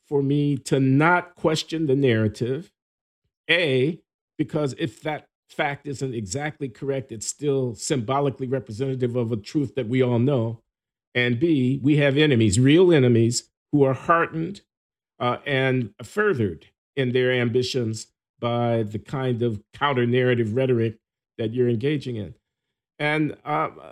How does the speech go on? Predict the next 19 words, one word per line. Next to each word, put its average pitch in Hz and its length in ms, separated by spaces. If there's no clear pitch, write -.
I, 180 320
I'm 180 160
not 175 180
quite 160 220
sure 190 220
how 170 220
I 175 80
should, 175 400
uh, 156 180
handle 170 340
those 113 240
objections 110 560
as 104 120
they 107 100
come 117 260
in 110 100
from 117 160
my 110 140
students. 101 600